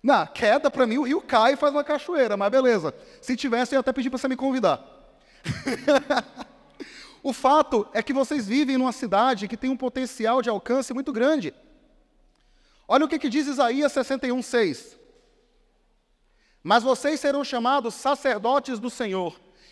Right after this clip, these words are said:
e serão conhecidos como ministros do nosso Deus. Comerão as riquezas das nações e se orgulharão do que era a glória delas."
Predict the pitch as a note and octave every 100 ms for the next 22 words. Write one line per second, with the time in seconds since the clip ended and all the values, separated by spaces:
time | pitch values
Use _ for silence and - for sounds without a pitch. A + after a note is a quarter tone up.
0 | - F#3+ B3 B3+ - C4+ A#3+ - C4+ A#3+
1 | C4+ B3 A#3+ A3+ C#4+ C4+ C4+ A3+ A#3 A#3+
2 | - F#3 G3+ F3 - - - - A#3+ B3
3 | A#3+ C#4+ C4+ A#3+ - C#4 D4 C#4 A#3+ A#3+
4 | A3+ - A#3+ C4+ C4 - - A#3 - C4+
5 | A#3+ C4+ B3 G#3+ G3+ C#4 D#4 D4 - -
6 | D#3+ B3+ - B3 G3 G#3 G#3+ A3 - -
7 | A#3 F3 F3 E3+ E3 E3 E3 - _ -
8 | F3 E3+ D#3+ B2+ - - -